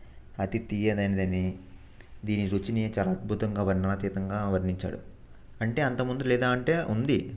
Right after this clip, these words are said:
మన రాజులు కూడా బాగా ఇష్టంగా తినేవారు. కాకపోతే తన బుక్లో మెన్షన్ చేశారు కాబట్టి మనం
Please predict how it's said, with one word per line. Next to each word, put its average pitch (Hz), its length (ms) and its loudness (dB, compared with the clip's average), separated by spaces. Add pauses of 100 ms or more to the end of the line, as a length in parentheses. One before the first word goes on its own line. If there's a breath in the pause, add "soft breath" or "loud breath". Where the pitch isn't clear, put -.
మన 98 200 0
రాజులు 101 320 2
కూడా 123 180 4
బాగా 113 420 2 (280 loud breath)
ఇష్టంగా 107 360 -2
తినేవారు. 92 640 0 (280)
కాకపోతే 95 360 -2
తన 120 180 -2
బుక్లో 110 420 0
మెన్షన్ 117 340 -2
చేశారు 117 220 -2
కాబట్టి 185 440 -4 (320 loud breath)
మనం 147 180 -2